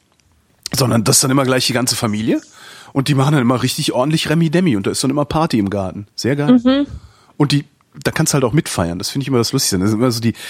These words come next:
Speaker 1: weißt du, ich habe hier so eine sehr witzige Berliner Mischung an Bewohnern meines Häuserblocks hier. Sind halt so ein paar Leute, so wie du und ich.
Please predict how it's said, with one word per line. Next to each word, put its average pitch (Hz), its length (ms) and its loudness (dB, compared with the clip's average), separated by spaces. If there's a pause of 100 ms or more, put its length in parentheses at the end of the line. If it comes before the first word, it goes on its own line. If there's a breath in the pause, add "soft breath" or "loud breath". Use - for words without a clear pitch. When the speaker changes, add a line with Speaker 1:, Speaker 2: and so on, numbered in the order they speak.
(140)
Speaker 1:
weißt - 200 -2
du, - 40 -4
ich - 160 -4
habe 143 80 -2
hier 123 160 2
so 123 80 -2
eine 110 140 0
sehr 123 260 2
witzige 127 560 0 (1160 soft breath)
Berliner 117 760 0
Mischung 120 480 4
an 113 140 2
Bewohnern 113 420 2
meines 95 280 0
Häuserblocks 101 580 0
hier. 117 180 0 (1000)
Sind 123 140 2
halt 117 120 2
so 104 60 2
ein 101 100 2
paar 101 180 0
Leute, 127 200 2
so 117 140 0
wie 113 80 4
du 98 140 2
und 87 120 0
ich. - 240 0